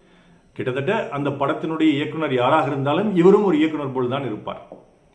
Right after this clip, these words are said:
ஆனால் சிவாஜி எப்படின்னா, சிவாஜி தான் பேசும் வசனத்தில், இயக்குனர் எப்படி தனக்கு நடிப்பு சொல்லிக் கொடுக்கிறாரோ அந்த நடிப்பில், என்ன பாடல்கள் தனக்கு கொடுக்கிறார்களோ அந்த பாடல்களுக்கான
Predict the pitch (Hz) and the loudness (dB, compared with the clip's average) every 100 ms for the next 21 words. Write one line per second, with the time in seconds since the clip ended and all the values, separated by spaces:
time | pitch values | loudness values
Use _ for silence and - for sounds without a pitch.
0 | _ _ _ _ _ 151 165 156 - 202 | _ _ _ _ _ -2 0 2 0 2
1 | 247 233 185 185 165 120 104 147 185 - | 2 4 4 4 0 0 -2 -2 -4 -10
2 | - - _ _ _ - 170 226 214 170 | -20 -20 _ _ _ -4 -2 2 2 2
3 | 120 156 - - _ _ _ _ - 147 | 0 -2 -8 -18 _ _ _ _ 0 2
4 | 196 196 196 196 208 202 147 151 139 131 | 2 2 6 6 4 -2 -2 -2 -4 -4
5 | 139 175 180 - _ _ _ _ _ _ | -4 -4 -6 -16 _ _ _ _ _ _
6 | _ _ _ _ _ _ _ _ 135 185 | _ _ _ _ _ _ _ _ -2 0
7 | 214 214 190 160 160 208 196 175 165 160 | 0 0 2 2 2 0 0 0 -2 -2
8 | 143 185 185 185 170 160 156 147 156 151 | 0 0 0 -2 0 0 -2 0 2 4
9 | 160 127 160 165 139 139 135 151 170 - | 2 2 2 0 0 -2 -2 -4 -4 -12
10 | - - - - - - - 156 196 240 | -20 -20 -20 -20 -20 -20 -6 0 2 2
11 | 175 180 202 190 190 180 165 160 143 160 | 4 4 6 4 4 2 0 -4 -4 -2
12 | 175 180 160 165 175 143 170 - 180 185 | 2 4 4 4 4 4 0 0 2 4
13 | 185 180 180 160 151 | 4 4 0 -2 -4